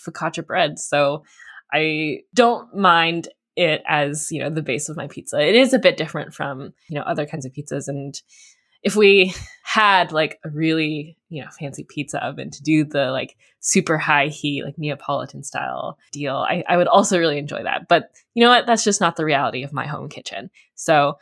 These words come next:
I have really been enjoying this pizza recipe by Allison Roman that I will link in the show notes. But yeah, it has really changed my at-home pizza game. And I hopefully won't have any of my,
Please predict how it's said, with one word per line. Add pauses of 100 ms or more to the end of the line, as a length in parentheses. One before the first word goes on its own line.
(300)
I
have
really
been
enjoying
this (180)
pizza
recipe
by
Allison
Roman (120)
that
I
will
link
in
the
show
notes.
But
yeah,
it
has
really
changed
my
at-home
pizza
game. (100)
And (540)
I (180)
hopefully
won't
have
any (160)
of
my,